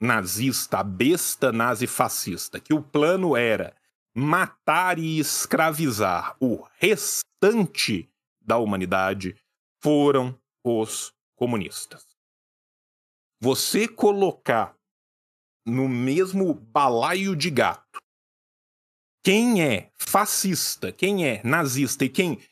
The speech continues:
destruiu e esmagou o fascismo e o nazismo é propaganda, é descaramento, é mentira.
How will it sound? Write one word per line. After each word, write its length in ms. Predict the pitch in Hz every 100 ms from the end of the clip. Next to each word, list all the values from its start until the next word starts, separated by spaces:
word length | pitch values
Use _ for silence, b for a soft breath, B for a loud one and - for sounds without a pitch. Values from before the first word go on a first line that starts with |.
| b
destruiu 1000 | 127 127 240 - - - 214 170 180 160
e 300 | 117 123 139
esmagou 1080 | 220 214 196 180 202 165 139 185 208 160 104 95 _
o 100 | 151
fascismo 640 | 147 156 131 - 113 110 101
e 60 |
o 40 | 92
nazismo 580 | 85 90 98 123 - _ _
é 320 | 160 180 131 - -
propaganda, 960 | 220 294 214 147 104 98 98 104 135 - _ _ _
é 180 | 165 151
descaramento, 1500 | 113 113 117 220 247 - - 190 175 107 92 98 95 127 120 b b -
é 320 | 156 185 165
mentira. 1200 | 120 135 190 226 185 - - - 147 151 123 87